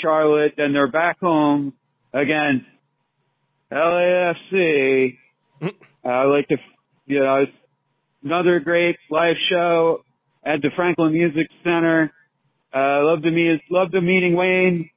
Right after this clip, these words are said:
Speaker 1: The, uh, the Fraternal Order of, uh, ten K, ten K listener Collins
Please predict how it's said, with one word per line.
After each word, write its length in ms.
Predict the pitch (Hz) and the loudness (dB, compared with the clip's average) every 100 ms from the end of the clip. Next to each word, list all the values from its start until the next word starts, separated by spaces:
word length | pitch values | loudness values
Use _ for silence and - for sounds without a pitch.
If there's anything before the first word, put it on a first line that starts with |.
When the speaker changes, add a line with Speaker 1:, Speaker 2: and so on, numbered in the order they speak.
| _ _ _ | _ _ _
Speaker 1:
The, 280 | 147 151 151 | -2 0 0
uh, 500 | 151 151 147 143 135 156 | 0 0 2 2 0 -2
the 100 | 156 | -2
Fraternal 500 | 185 170 202 196 190 | -2 0 0 0 2
Order 540 | 175 175 175 175 170 160 | 2 0 0 0 0 -2
of, 480 | 139 151 151 147 127 _ _ _ | -2 0 2 0 -2 _ _ _
uh, 420 | 143 143 143 143 139 _ _ _ _ _ _ - | -2 0 2 0 -2 _ _ _ _ _ _ -4
ten 180 | 190 | -4
K, 280 | 175 185 175 175 - _ - | -2 0 0 0 -4 _ -4
ten 180 | 180 190 | -4 -2
K 200 | 175 165 | -2 0
listener 440 | 175 170 170 160 | 0 -2 -2 -2
Collins 640 | - 180 170 160 151 147 | -2 -2 0 0 -2 -4